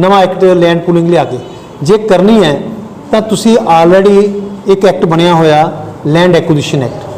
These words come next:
ਉਹਦੀਆਂ ਧਾਰਾਵਾਂ ਜਿਹੜੀਆਂ ਨੇ, ਉਹਦੇ under, ਕਿਉਂਕਿ ਸਰਕਾਰ ਨੂੰ ਜ਼ਿਆਦਾ ਪੈਸਾ ਦੇਣਾ ਪੈਣਾ, ਇਸ ਕਰਕੇ ਉਹਨੂੰ ਓਵਰਰਾਈਡ ਕਰਕੇ,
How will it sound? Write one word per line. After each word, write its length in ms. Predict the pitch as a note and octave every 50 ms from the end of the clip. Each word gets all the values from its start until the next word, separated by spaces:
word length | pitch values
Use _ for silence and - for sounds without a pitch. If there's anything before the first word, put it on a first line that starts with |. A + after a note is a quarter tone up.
| - - - - - - - -
ਉਹਦੀਆਂ 240 | A3 A3 A#3+ B3 A#3+
ਧਾਰਾਵਾਂ 560 | A#3+ A#3+ A3+ A3 G#3 F3 - F#3+ - G#3 F#3+ - - - - - - - - - - - - - - - - F#3
ਜਿਹੜੀਆਂ 260 | F#3+ G3 G#3+ G#3 F#3+
ਨੇ, 220 | F3 D#3 D3+ D#3+ - - - -
ਉਹਦੇ 140 | A3 A3+ A#3
under, 400 | A#3+ G3+ F#3+ F#3+ F#3 G3 F3+ D#3 D3 - - - - - -
ਕਿਉਂਕਿ 220 | - G3+ G3 A3+ G3+
ਸਰਕਾਰ 360 | G#3+ G3 - F3+ E3 E3+ F#3
ਨੂੰ 120 | G3 F#3+
ਜ਼ਿਆਦਾ 220 | E3 D3+ C3+ C3+ C3+
ਪੈਸਾ 220 | C3+ D3+ C#3+ E3
ਦੇਣਾ 220 | E3 F#3 F#3+ G3
ਪੈਣਾ, 340 | F#3+ G3+ G3+ G3+ F#3+ G3 G3 - - - - -
ਇਸ 140 | G3+ F#3 F#3
ਕਰਕੇ 300 | - - _ - A3+ A#3+
ਉਹਨੂੰ 480 | A#3 A3+ - - A3+ A3 A3 A3 G#3+ - - - - - - - - - - - G3
ਓਵਰਰਾਈਡ 380 | G3+ A3 A3 A3 G#3+ G#3 G3+
ਕਰਕੇ, 400 | - F#3+ F3 - - F#3 F3 F3